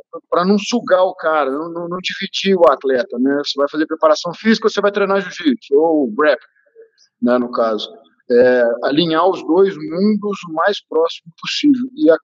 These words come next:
isso toma muito tempo e, é, hoje tá sendo mais a minha prioridade. Isso que eu acho que eu vou tá aí nos Estados Unidos pra assistir o A D C C, né, em, ao vivo,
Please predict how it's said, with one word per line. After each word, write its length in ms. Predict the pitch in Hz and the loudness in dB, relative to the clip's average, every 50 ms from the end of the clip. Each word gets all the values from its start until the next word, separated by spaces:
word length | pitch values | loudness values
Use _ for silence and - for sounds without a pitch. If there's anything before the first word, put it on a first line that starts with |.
| _ _ _ - - 151 165 | _ _ _ -8 -6 -4 -4
isso 280 | 165 - - - 170 160 160 - | -4 -6 -8 -8 -6 -6 -6 2
toma 300 | - 160 165 156 151 151 | 4 4 4 4 2 -2
muito 220 | 160 165 160 170 - _ | -4 -6 -8 -10 -12 _
tempo 560 | - 139 143 151 165 156 151 - 156 160 165 160 | 2 2 4 4 2 0 -4 -4 0 2 2 4
e, 760 | 160 160 160 156 156 151 151 147 143 139 - 269 262 262 247 240 120 - _ _ _ _ _ _ _ _ _ _ _ _ _ _ _ - 117 | 4 4 2 2 4 4 4 4 4 4 2 0 -2 -4 -4 -6 -8 -10 _ _ _ _ _ _ _ _ _ _ _ _ _ _ _ -8 -8
é, 100 | 117 113 - - _ _ | -8 -8 -10 -18 _ _
hoje 400 | - 147 151 180 175 165 160 175 | 4 6 6 6 4 0 -4 -4
tá 100 | 175 160 | -6 -6
sendo 260 | - - 165 160 151 151 147 147 | -4 -6 -4 -4 -4 -4 -2 -4
mais 240 | 147 147 151 147 143 | -2 -2 -4 -4 -4
a 40 | 143 | -2
minha 200 | 143 143 147 143 | -2 -2 -2 -4
prioridade. 720 | 147 139 135 135 131 123 117 120 117 120 120 104 110 120 127 | -2 0 2 2 2 2 0 2 2 2 0 0 -4 -6 -6
Isso 140 | 127 - - | -6 -8 -4
que 160 | - 131 131 127 - - _ _ _ _ _ _ _ - - _ _ _ _ _ _ _ _ _ _ _ _ _ _ _ _ _ _ _ _ _ - | -2 0 0 0 -2 -6 _ _ _ _ _ _ _ -20 -20 _ _ _ _ _ _ _ _ _ _ _ _ _ _ _ _ _ _ _ _ _ 6
eu 240 | 127 143 139 131 | 8 10 10 10
acho 380 | 135 143 151 151 - - - - | 8 6 4 2 -2 -6 -10 -6
que 80 | - - | -2 0
eu 120 | 147 135 | 0 0
vou 180 | 123 127 123 123 | 0 -2 -4 -2
tá 340 | 123 127 123 123 120 120 - - - _ _ - - | -2 0 0 0 -2 -4 -6 -12 -20 _ _ -8 -4
aí 160 | 131 120 123 | 0 2 4
nos 160 | 120 127 120 117 | 4 2 2 0
Estados 340 | - - - 135 120 113 110 | -4 -2 0 0 0 0 -2
Unidos 200 | 113 117 117 - | -4 -6 -6 -6
pra 160 | - - 117 | -2 0 0
assistir 340 | 110 - - - - - 117 | 0 -2 -6 -10 -10 -6 -4
o 60 | 113 | -4
A 20 | 113 | -2
D 120 | 117 117 | -2 -4
C 140 | - - - | -6 -8 -10
C, 220 | 98 - - 123 135 160 156 170 175 - _ _ _ - | -10 -6 -2 0 0 -2 -2 -6 -14 -20 _ _ _ -4
né, 300 | 107 110 113 120 - - - - - 208 - _ _ _ _ _ - | -2 0 0 0 0 -2 -4 -8 -16 -20 -20 _ _ _ _ _ 4
em, 220 | 120 113 110 - - - - - _ - | 4 4 4 0 -6 -14 -20 -20 _ 2
ao 180 | 117 113 113 110 | 4 4 4 4
vivo, 460 | 110 110 123 139 160 156 147 160 | 4 6 6 6 6 6 2 -2